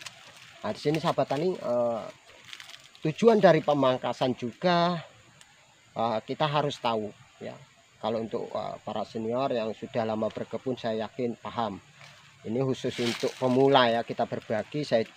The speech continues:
pun, eh, belajar, ya. Bukan berarti saya sudah, eh, senior. Nah, untuk tujuan pemangkasan, ya.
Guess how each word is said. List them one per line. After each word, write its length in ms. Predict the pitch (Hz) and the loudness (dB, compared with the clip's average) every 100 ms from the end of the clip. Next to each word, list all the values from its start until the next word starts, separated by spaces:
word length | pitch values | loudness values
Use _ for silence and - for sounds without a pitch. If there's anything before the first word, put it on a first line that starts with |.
| - | -4
pun, 240 | 120 120 | -2 -2
eh, 280 | 101 107 107 - - 117 | -2 -4 -4 -8 -14 -4
belajar, 400 | 110 - 143 135 | -4 4 4 4
ya. 160 | 107 120 - - - - - | -2 -6 -14 -20 -20 -20 -20
Bukan 240 | - 143 | -2 0
berarti 400 | 131 120 107 123 | 2 2 0 -4
saya 160 | - 123 | 0 0
sudah, 320 | - 110 120 | 0 -4 -2
eh, 360 | 104 104 104 98 | -2 -2 -2 -6
senior. 560 | - 117 131 156 131 117 110 - - - - - - - - | -6 -2 4 8 8 8 0 -10 -20 -20 -20 -20 -20 -20 -10
Nah, 60 | 107 | -6
untuk 320 | 131 180 139 | -4 -4 -2
tujuan 480 | 185 170 - 180 175 | -2 -2 0 2 2
pemangkasan, 720 | 170 156 147 147 160 - 117 110 110 - | 0 0 0 2 -2 0 0 0 -8 -12
ya. 160 | 107 101 | -12 -12